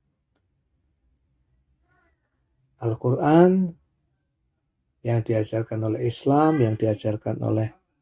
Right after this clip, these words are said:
Kanjeng Nabi Shallallahu Alaihi Wasallam dan keluarganya yang suci salamullah alaihim, tidaklah seperti itu.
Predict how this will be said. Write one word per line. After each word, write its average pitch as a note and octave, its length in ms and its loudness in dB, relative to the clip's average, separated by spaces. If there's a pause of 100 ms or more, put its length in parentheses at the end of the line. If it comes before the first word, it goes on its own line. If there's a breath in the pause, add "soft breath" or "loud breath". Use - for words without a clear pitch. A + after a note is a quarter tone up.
(380)
Kanjeng A2+ 320 0
Nabi A2+ 240 0
Shallallahu A#2 640 2
Alaihi A2 720 0
Wasallam A#2 720 -6 (1200)
dan A#2+ 220 0
keluarganya A#2 640 0
yang A2+ 80 -2
suci A#2+ 320 -4
salamullah A2+ 1040 -4
alaihim, A#2 560 0 (880)
tidaklah C3 480 2
seperti B2+ 640 -6
itu. G#2+ 320 -12